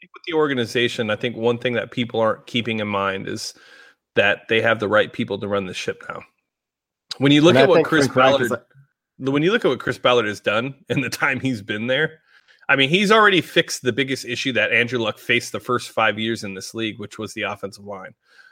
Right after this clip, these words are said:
Speaker 1: They refused to invest in the offensive line and give Andrew Luck what he needs to stay healthy. Had Chris Ballard been there prior to, uh,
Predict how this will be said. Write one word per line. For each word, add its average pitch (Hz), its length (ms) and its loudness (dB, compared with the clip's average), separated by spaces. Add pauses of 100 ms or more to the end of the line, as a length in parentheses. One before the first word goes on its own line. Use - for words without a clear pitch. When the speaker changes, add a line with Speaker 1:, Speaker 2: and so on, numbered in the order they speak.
(120)
Speaker 1:
They 165 100 6
refused 139 800 0 (120)
to 113 180 0
invest 104 380 -2
in 107 60 -6
the 107 100 -4
offensive 104 420 -6
line 98 240 -2
and 101 160 -12
give 107 360 -2
Andrew 107 360 -2
Luck 104 320 -2
what 120 240 0
he 113 180 -4
needs 101 400 -8
to 101 100 -14
stay - 280 -6
healthy. 98 440 -8 (540)
Had 143 180 2
Chris - 200 0
Ballard 139 420 6
been 113 200 2
there 110 140 2
prior 135 480 2
to, 110 580 -6
uh, 101 580 -2